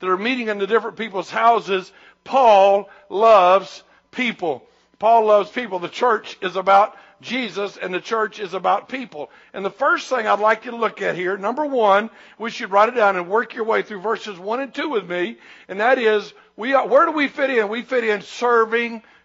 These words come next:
people. We fit in serving people. That's what Phoebe did. If you're a lady in the church, you probably quickly notice that you don't get to be the pastor, and you don't get to be the deacon, and you don't get to be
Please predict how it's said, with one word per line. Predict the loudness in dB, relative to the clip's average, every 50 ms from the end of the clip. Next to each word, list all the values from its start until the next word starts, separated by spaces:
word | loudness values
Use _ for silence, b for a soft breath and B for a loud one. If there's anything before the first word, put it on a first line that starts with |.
| b _
people. | -12 -10 -8 -8 -10 -10 -12 -12 -12 -10
We | -8 -6 -4 -4 -4 -6
fit | -6 -4 -2 -2 -2
in | -2 -2 -2 -4 -4
serving | -6 -10 -6 -4 -4 -4 -4 -6 -14 -10
people. | -10 -10 -6 -2 -2 -2 -2 B B B B B
That's | 0 2 2 2 0 -2
what | -2 0 0 0 -2 -6
Phoebe | -10 -8 -6 -6 -6 -6 -8 -2
did. | 0 2 2 2 2 -2 b b b b b b b b
If | -8 -8 -6 -2
you're | -2 0
a | 2 2
lady | 2 2 2 2 0 -4
in | -6 -6
the | -6 -8
church, | -6 -4 -4 -4 -4 -8
you | -16 -16
probably | -6 0 2 2 2 2 -2 -4 -2 -2 -2 -4 B B B B B B
quickly | -4 -2 -2 -2 0 0 0 0 0
notice | 2 4 4 4 4 2 -4 -6
that | -8 -8 -8 -8 -12
you | -4 -2
don't | 0 0 0 -4 -6
get | -6 -6 -6
to | -4 -6
be | -6 -4
the | -6 -6
pastor, | -6 -2 -2 0 0 0 -2 -4 -8 -8 -8
and | -8 -8
you | -4
don't | -2 -2 -4 -4
get | -8 -12 -12 -12
to | -12
be | -12 -10 -8
the | -8 -8
deacon, | -6 -4 -4 -4 -4 -4 -8 -8 -8
and | -6 -12 -8
you | -6
don't | -6 -6 -6 -8
get | -12 -12 -10
to | -6 -4
be | -4 -4 -4 -8